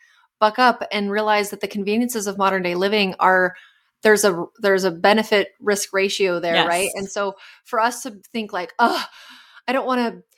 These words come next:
Speaker 1: have to dry out my shower curtain. Like, I can't do that." It's like,
Speaker 2: <laughs>
Speaker 1: okay, well, think about what you're really saying. The fact that we even
Speaker 2: Mm-hmm.
Speaker 1: have homes, we live inside, we have all
Speaker 2: Mm-hmm.
Speaker 1: these things.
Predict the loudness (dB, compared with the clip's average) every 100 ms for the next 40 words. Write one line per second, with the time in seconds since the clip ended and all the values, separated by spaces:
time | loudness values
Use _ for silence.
0 | _ -10 -8 2 4 4 0 -4 0 2
1 | 0 -2 -6 -8 -10 -4 -4 -4 -4 0
2 | 0 0 2 4 4 0 -4 -12 _ 4
3 | 6 6 6 6 4 4 4 6 4 0
4 | -2 -2 0 2 4 2 0 -2 -2 0
5 | -2 0 0 0 0 0 0 -4 -6 -2
6 | 2 4 6 6 6 4 0 -2 -2 -6
7 | -6 -4 -4 -4 -2 0 4 4 4 4
8 | 6 4 4 0 -4 -4